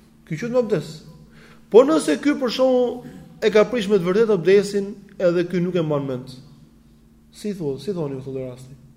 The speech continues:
<clears throat> S'ka përgjegjësi para Allahut. Sepse det-, domethënë, urdhrat në Islam janë lidhura me, me logjikën, dhe ky në logjikën e tij nuk e kujton.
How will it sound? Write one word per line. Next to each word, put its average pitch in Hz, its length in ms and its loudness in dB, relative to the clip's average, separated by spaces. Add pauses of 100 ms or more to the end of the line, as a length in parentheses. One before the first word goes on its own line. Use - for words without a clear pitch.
(1160)
<clears throat> - 640 -6
S'ka 320 240 -4
përgjegjësi 294 400 -4
para 262 160 -2
Allahut. 233 360 -6 (880)
Sepse - 300 -6
det-, 160 340 -2
domethënë, 190 420 2
urdhrat 226 420 4
në 170 100 0
Islam 247 220 0
janë 165 160 0
lidhura 269 340 4
me, 277 160 0
me 262 160 -4
logjikën, 247 460 -2
dhe 165 120 -2
ky 311 120 -4
në 254 160 -2
logjikën 233 400 0
e 214 60 -4
tij 277 100 -4
nuk 302 140 0
e 294 60 -4
kujton. 226 320 -2